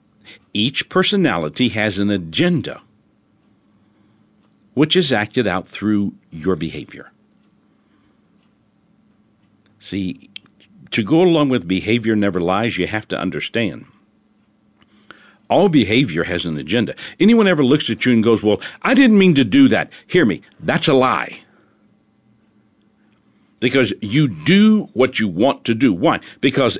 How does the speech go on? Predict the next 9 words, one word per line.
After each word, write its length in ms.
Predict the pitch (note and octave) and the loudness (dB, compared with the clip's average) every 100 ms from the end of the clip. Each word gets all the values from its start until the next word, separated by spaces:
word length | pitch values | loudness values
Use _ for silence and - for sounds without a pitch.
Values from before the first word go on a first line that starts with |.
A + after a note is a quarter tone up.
| - | -2
every 260 | D#3 D3 | 0 2
behavior 600 | A2 A#2+ A#2 D#3+ C#3+ A#2 A2 - | 2 0 2 0 2 -2 -2 -6
takes 320 | - D3 - | -6 -4 -4
thought. 480 | - F#3 D3+ _ - - _ _ _ _ _ _ _ _ _ _ _ _ _ _ _ _ _ _ - | -2 -2 -4 _ -14 -14 _ _ _ _ _ _ _ _ _ _ _ _ _ _ _ _ _ _ -2
And 180 | C#3+ B2+ | 2 4
whatever 420 | D3 D#3 G3 A#3 | 4 2 4 2
your 320 | F#3 F#3+ F3+ | 4 4 6
agenda 540 | C3+ F#2 D#3+ F3+ C3 C3+ E3 | 4 2 2 4 2 0 2
is, 600 | A#3 C3 - - - | 4 4 -2 -8 -8